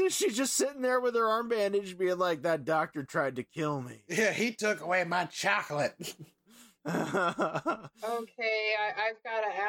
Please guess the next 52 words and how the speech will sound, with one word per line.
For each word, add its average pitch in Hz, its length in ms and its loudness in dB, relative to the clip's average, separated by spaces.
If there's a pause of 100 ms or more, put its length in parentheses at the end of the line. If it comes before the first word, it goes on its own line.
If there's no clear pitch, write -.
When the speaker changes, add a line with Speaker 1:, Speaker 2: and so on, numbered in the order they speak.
(120)
Speaker 3:
ask, - 180 -6 (120)
who's, 226 320 -4 (100)
who's 226 260 -8
Fat 247 180 -6 (100)
Crazy 262 340 -6
Ethel? 202 400 -6
Speaker 1:
Was 226 140 -2
that 294 160 2
really 277 240 0
her? 254 400 0 (200)
Speaker 2:
Yes, 240 300 0
that 196 200 -2
was 214 240 0
her. 240 340 0
I 180 160 2
looked 180 240 -2
Speaker 1:
That 285 80 2
was 302 100 2
Speaker 2:
it 311 60 6
up. 285 60 4
I - 20 4
Speaker 1:
actually, 214 220 2
Speaker 2:
was 220 100 6
like, 240 120 4
Speaker 1:
holy 349 200 0
shit, 339 520 2
that's 226 120 2
Speaker 2:
yeah, 277 80 2
I 254 40 0
Speaker 1:
really 254 100 4
Speaker 2:
was 320 80 2
like, 226 100 2
Speaker 1:
Crazy 262 240 0
Speaker 2:
"She 269 80 4
Speaker 1:
Fat 285 120 4
Speaker 2:
looks 269 200 4
Speaker 1:
Ethel 311 60 4
Speaker 2:
so 247 200 2
Speaker 1:
from 233 140 0
Criminally 262 260 6
Speaker 2:
familiar." 233 120 2
When 196 100 4 (100)
Nick 277 120 4
Speaker 1:
Insane? 339 40 -8
Speaker 2:
Cage 247 320 2
is 202 120 0
in 208 100 0
the 190 80 4
hospital, 320 540 4
Speaker 1:
I 381 40 8
love 415 240 6 (140)
her. 175 260 2